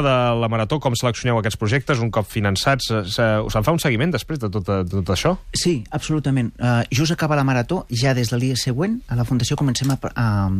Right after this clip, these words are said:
Speaker 2: a preparar la convocatòria de projectes, perquè no, no es trigui gens, no? I llavors, el mes de febrer, durant un mes, durant tres setmanes, hi han tots els investigadors que presenten projectes. Estem parlant que, depèn de l'any,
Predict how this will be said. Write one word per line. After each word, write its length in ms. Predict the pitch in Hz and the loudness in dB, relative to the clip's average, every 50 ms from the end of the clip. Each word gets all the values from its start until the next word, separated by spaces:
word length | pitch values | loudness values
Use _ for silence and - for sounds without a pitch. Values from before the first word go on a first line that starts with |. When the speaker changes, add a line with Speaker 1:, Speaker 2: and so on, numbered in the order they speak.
| 95 92 82 - - | 0 -2 -4 -2 -2
Speaker 2:
a 100 | - 107 | -2 0
preparar 380 | - 117 - 110 104 127 160 185 - - - - - - | 0 2 2 2 2 2 2 0 -2 -8 -12 -14 -12 -4
la 140 | - 123 120 - | -2 -2 0 2
convocatòria 460 | 131 117 113 123 117 - 127 113 107 | 0 0 0 0 -2 0 0 0 0
de 60 | 104 - | 0 -2
projectes, 540 | 107 87 98 90 - - 92 87 - - - - - - - - | -2 -2 -2 -4 -2 -2 -2 -2 -2 -6 -10 -16 -20 -6 -4 -2
perquè 240 | 107 - - 110 101 | -2 0 0 0 2
no, 300 | 101 104 107 107 101 - | 2 2 2 0 0 0
no 160 | 120 120 120 | 0 0 0
es 80 | - - | 0 0
trigui 460 | - 127 120 107 107 104 101 85 - - | 0 0 0 2 2 0 0 -2 -4 -6
gens, 360 | 104 95 110 101 101 - 120 | -2 0 0 0 0 0 -2
no? 80 | 131 143 - - - - | -2 -4 -4 -10 -14 -6
I 100 | - 107 | -4 -2
llavors, 200 | 104 101 101 98 98 | 0 2 2 2 2
el 80 | 95 101 | 2 2
mes 160 | 113 113 107 | 2 2 2
de 140 | 110 117 117 117 113 113 110 110 107 101 98 95 - - - - | 2 2 2 2 2 2 2 2 2 2 0 -2 -2 -4 -6 -4
febrer, 320 | - - 120 131 175 214 277 - - - - - - - - - - | -2 0 2 2 2 0 -2 -6 -14 -16 -16 -16 -16 -16 -16 -10 -4
durant 500 | - 110 98 101 98 98 92 90 87 87 82 80 80 78 78 - - - - | -2 0 0 0 0 0 0 0 0 -2 -2 -2 -4 -4 -4 -6 -4 -2 0
un 120 | 110 110 | 2 2
mes, 400 | 104 113 123 139 156 175 - - - - - - | 2 2 0 -2 -2 -2 -2 -2 -4 -6 -10 -8
durant 200 | - 92 92 87 85 | -4 -2 -2 0 0
tres 120 | 101 101 - | 0 0 2
setmanes, 440 | 117 110 117 127 139 156 180 - - - - - - - - | 2 2 2 2 2 0 0 -4 -6 -6 -8 -12 -12 -8 -2
hi 180 | - 120 117 107 | 0 2 2 4
han 220 | 110 113 127 - - - | 2 2 0 -2 -4 -6
tots 160 | - 110 87 113 | -6 -4 -2 0
els 80 | 107 123 120 | 0 2 0
investigadors 480 | 117 110 - 131 120 131 156 190 - | 0 0 -2 -2 -2 -2 -2 -4 -4
que 80 | - 131 | -4 -4
presenten 480 | 110 98 - 104 92 - 113 127 123 | -4 -2 -2 -2 0 0 0 0 0
projectes. 400 | - 107 92 95 85 - 131 127 - - | 0 0 0 0 0 0 -2 -4 -4 -4
Estem 240 | - - 120 113 - | -4 0 0 0 0
parlant 240 | 117 110 120 127 120 | 0 0 2 0 0
que, 120 | - 104 92 | 0 -2 -2
depèn 320 | 92 - - 117 127 120 | -2 -2 0 0 0 2
de 80 | 131 135 | 2 0
l'any, 240 | 156 175 196 214 | 0 0 -2 -4